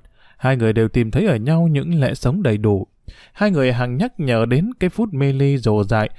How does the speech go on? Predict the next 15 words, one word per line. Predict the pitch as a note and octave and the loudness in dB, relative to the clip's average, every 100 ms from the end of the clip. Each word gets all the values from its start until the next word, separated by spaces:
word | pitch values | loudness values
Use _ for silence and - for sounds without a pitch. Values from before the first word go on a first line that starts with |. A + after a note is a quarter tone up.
| - - | -16 -4
mà | C3+ | -2
sự | C3 D3 | 0 0
bất | A3 - | 0 -2
ngờ | B2+ A#2+ A#2+ | 0 2 2
đã | |
đem | F#3 F#3 | 0 2
đến | F3 B3 | 0 0
cho | F#3+ | 0
hai | F#3 F3+ | 2 2
người | D3+ A2+ | 2 2
đêm | D3+ F3 | 2 0
nọ | C3+ A2 - - | 2 0 -4 -2
trên | D#3 D3+ D3 | 0 0 0
chính | B2+ G3+ F3 | -2 0 -2
điện | A2+ | -2